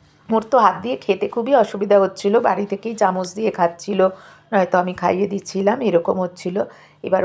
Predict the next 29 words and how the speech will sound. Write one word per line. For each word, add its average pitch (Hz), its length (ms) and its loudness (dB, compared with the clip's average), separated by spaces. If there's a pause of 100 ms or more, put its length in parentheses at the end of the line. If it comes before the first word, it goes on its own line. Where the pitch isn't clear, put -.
ওখানে 202 280 -2
যাওয়ার 214 320 2
পরে 214 160 0
তো 220 120 -2 (120)
সবাই 196 320 0 (100)
ব্যস্ত, 220 300 0 (520)
এবার 190 220 2 (140)
চামচ 202 400 0
দিয়ে 220 180 0
দিয়ে 220 200 0 (120)
খাচ্ছে। 208 400 0 (380)
কিন্তু 202 320 -4 (140)
ওর 202 220 2
এক 202 140 2 (120)
মামাতো 196 360 0
ননদ 202 420 -2
পিঙ্কি 214 480 -4
ওকে 269 200 0 (120)
ভীষণ, 233 320 -4 (120)
ভীষণ 226 280 -2 (100)
ভালোবাসে। 175 500 2 (600)
সে, 226 200 -2 (640)
সে 240 240 -4 (100)
ও 269 100 6 (160)
যাওয়ার 220 360 4
পর 214 160 4 (120)
থেকে 247 220 -2
ও 247 80 4 (120)
যতদিন 208 440 -2